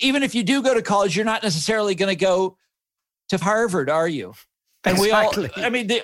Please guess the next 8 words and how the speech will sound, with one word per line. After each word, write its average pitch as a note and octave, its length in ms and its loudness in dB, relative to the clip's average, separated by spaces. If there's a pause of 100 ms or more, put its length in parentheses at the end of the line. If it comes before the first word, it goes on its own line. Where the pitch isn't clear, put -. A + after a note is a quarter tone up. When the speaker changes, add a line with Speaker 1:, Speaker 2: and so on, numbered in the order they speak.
(140)
Speaker 1:
the A3+ 120 2
whole B3+ 160 2
idea A#3+ 360 2
of F3+ 100 -2
education G3 520 0
is G#3 160 0
a A3 40 0
meritocracy. A#3 1120 -2